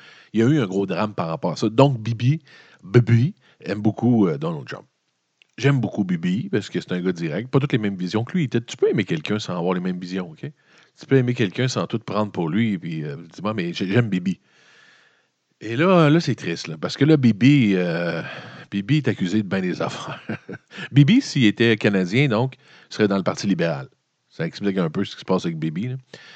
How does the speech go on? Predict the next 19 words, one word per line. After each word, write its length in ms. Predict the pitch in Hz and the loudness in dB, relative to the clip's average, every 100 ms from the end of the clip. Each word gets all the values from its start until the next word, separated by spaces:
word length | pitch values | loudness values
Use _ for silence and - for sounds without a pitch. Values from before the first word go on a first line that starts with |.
| - | -14
Beaucoup 280 | - 131 131 | 2 4 8
d'amis 320 | 147 110 120 | 8 6 4
riches 440 | 92 95 107 - - | 2 2 0 -4 -12
qui 80 | - | -10
lui 180 | 85 87 | -4 -2
ont 140 | 90 | -2
donné 180 | 90 92 | -2 -2
des 120 | 92 | -4
pots 180 | 85 80 | -6 -8
de 80 | 73 | -8
vin, 180 | 78 92 | -8 -8
qui 160 | - | -6
lui 180 | 85 90 | -4 -2
auraient 300 | 92 85 180 | -2 -2 -4
donné 160 | 185 156 | -6 -8
des 140 | 139 | -12
pots 160 | 135 139 | -12 -14
de 60 | |
vin. 160 | 117 120 | -14 -18